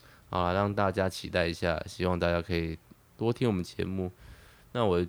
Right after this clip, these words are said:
目前我有，就是除了礼拜五凌晨，就是零点零分会放一集新的之外，我尽量周先再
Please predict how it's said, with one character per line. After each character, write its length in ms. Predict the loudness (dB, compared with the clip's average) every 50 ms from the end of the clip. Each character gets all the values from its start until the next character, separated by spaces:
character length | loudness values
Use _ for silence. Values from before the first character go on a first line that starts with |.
| -4 -12 -20 _ -10
目 160 | -4 -2 -2 -2
前 200 | 0 0 0 2
我 100 | 2 2
有， 180 | 4 2 2
就 300 | -2 -4 -6 -4 -2 -2
是 320 | 0 0 0 2 0 0 -2
除 260 | -4 -4 0 2 2
了 100 | 2 2
礼 140 | 0 -4 -6 -2
拜 340 | 0 2 2 2 2 0 -2 -4 -4 -6 -8 -10 -14 -18 -20 -20 -20 _ _ _ _ _ -16 -8
五 300 | -4 -4 -2 -2 -2 -2
凌 240 | -2 -2 -2 -2 -4
晨， 340 | -4 -6 -6 -6 -6 -10 -14 -16 -10 -6
就 100 | -4 -2
是 180 | 0 0 0
零 180 | 0 0 0 0
点 120 | 0 -2 -2
零 180 | -2 -6 -4
分 180 | -4 -2 -2 0
会 140 | 0 -2 -2
放 240 | -2 -2 -2 -2
一 40 | -2 -4
集 200 | -6 -10 -10 -8
新 300 | -8 -6 -4 -4 -4 -4
的 180 | -4 -4 -6 -8 -10
之 220 | -10 -8 -6 -4 -4
外， 240 | -2 -2 -2 -2 -4 -8 -16 -20 -20 -20 -20 -20 -20 -20 -12 -4
我 160 | -2 -2 -2
尽 340 | -2 -4 -8 -4 -2 0 2
量 220 | 2 2 2 0
周 240 | 0 0 0 0 0
先 160 | 0 -4 -4
再 160 | -2 -2 -2